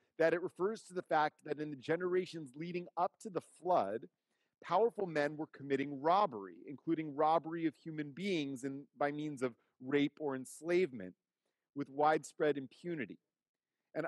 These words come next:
other powerful, prominent men, who the text calls Nephilim, or fallen ones, did nothing to stop or even speak out against the prince's reprehensible behavior. They could have said or done something,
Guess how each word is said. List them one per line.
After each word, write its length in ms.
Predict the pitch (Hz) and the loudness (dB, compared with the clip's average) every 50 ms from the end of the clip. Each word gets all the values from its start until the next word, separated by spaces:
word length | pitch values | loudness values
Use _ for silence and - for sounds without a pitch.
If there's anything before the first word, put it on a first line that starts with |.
| - - | -2 0
other 220 | 214 240 247 262 | 0 2 2 0
powerful, 560 | 185 - - 143 139 139 135 127 - 135 127 | -2 -2 0 2 4 4 4 2 0 -2 -4
prominent 540 | 120 _ - 135 131 123 117 113 117 - 120 | -4 _ -4 0 0 0 0 -2 -6 -6 -4
men, 340 | 113 101 98 98 110 131 139 139 | -4 -2 -2 -2 -4 -6 -10 -6
who 100 | 143 147 | -8 -8
the 140 | 131 131 139 | -6 -6 -8
text 340 | - - 160 156 - - - | 0 0 0 0 0 -8 -10
calls 320 | - 151 156 147 127 117 | -2 0 0 0 0 -2
Nephilim, 840 | 135 135 131 _ _ 127 127 127 135 180 208 190 156 127 113 110 107 | -6 -8 -8 _ _ -14 -12 -10 -6 -4 -4 -2 -2 -2 -2 -2 -4
or 120 | 107 104 _ _ - | -6 -6 _ _ -4
fallen 420 | 170 165 175 190 190 165 135 117 104 | 0 2 2 2 0 0 -4 -4 -6
ones, 440 | 95 85 82 85 101 123 160 - _ _ _ _ _ _ _ - | -8 -8 -10 -12 -18 -20 -20 -20 _ _ _ _ _ _ _ -8
did 140 | 151 147 147 | -8 -6 0
nothing 320 | 170 190 185 - 196 175 | 0 0 0 0 -6 -8
to 80 | 156 151 | -8 -8
stop 600 | - - - - 226 233 185 131 120 120 123 _ _ - | -10 -12 -6 0 2 4 6 6 6 4 2 _ _ -10
or 220 | - 170 151 151 - _ | -4 -2 -2 -2 -4 _
even 320 | 190 196 214 185 208 196 180 | -12 -10 -4 -4 -4 -4 -6
speak 360 | - - - _ 170 151 - - | -12 -16 -16 _ -18 -16 -8 -2
out 180 | 151 165 180 175 | 0 0 0 0
against 460 | 156 120 117 113 110 117 - - - | -2 -2 -2 -2 -2 -4 -10 -14 -14
the 80 | 143 - _ | -14 -16 _
prince's 440 | - 190 196 180 - - 156 139 120 127 | -8 -8 -8 -8 -6 -8 -8 -8 -2 0
reprehensible 640 | 139 131 - 143 113 131 131 117 - 131 127 123 | -2 0 0 -2 -4 -4 -6 -6 -10 -8 -6 -6
behavior. 480 | 117 123 113 117 135 139 139 110 107 87 - _ _ _ _ _ _ _ _ _ _ _ - | -6 -6 -4 0 0 0 0 0 -4 -14 -16 _ _ _ _ _ _ _ _ _ _ _ -2
They 100 | 170 170 | -2 -2
could 280 | - - - 208 247 254 | -2 -2 -4 -4 -2 -2
have 120 | 262 208 | -4 -6
said 300 | - - - 185 170 175 | -8 0 2 4 4 4
or 120 | 175 170 151 | 2 0 -2
done 320 | 127 113 147 143 139 135 | 0 -2 -2 -2 -2 -4
something, 560 | - - 120 104 90 _ 113 117 139 185 247 | -6 -8 -10 -10 -10 _ -10 -10 -10 -10 -12